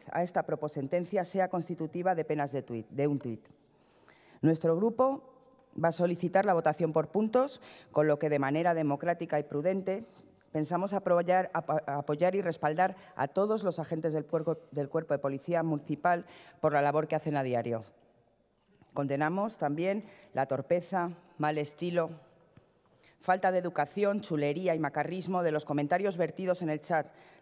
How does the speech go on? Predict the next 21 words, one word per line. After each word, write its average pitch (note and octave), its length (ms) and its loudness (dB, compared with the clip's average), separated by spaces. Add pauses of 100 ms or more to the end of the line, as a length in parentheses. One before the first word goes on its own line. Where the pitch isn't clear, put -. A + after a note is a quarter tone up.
reservando D#3+ 640 0
por C#3 180 -2
prudencia F#3 680 0 (1080)
la D3+ 140 2
calificación D#3 920 0 (480)
de D3 120 -2
xenofobia, C#3 880 0
racismo, C#3+ 760 -6 (360)
sectarismo D3+ 800 -2
y C#3 40 -2
extremismo D3+ 640 -2
a D3+ 100 0
las C#3+ 120 -2
conclusiones D#3+ 560 -4
que F#3 100 -10
se E3 140 -4
deriven D#3 380 0
de D3 60 0
los C#3 120 -6
procedimientos C3+ 640 -2
abiertos. B2 560 -4